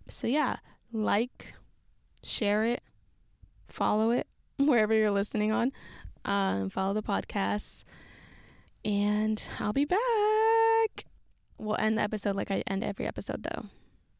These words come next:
saying three things that I want you to leave with. So one is, of course, the title or the main topic, which is, "He is not finished with you yet.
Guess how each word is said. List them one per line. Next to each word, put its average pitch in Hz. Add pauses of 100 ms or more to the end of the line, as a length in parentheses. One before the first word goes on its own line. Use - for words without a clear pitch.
saying -
three 285
things 226 (280)
that 220
I 202
want 202
you 220
to 208
leave - (100)
with. 226 (920)
So 214
one 214
is, 202 (560)
of -
course, -
the -
title 202 (640)
or 208
the 208
main 202
topic, - (360)
which 202
is, 196
"He -
is 202
not 196
finished 190
with 202
you 220
yet. 202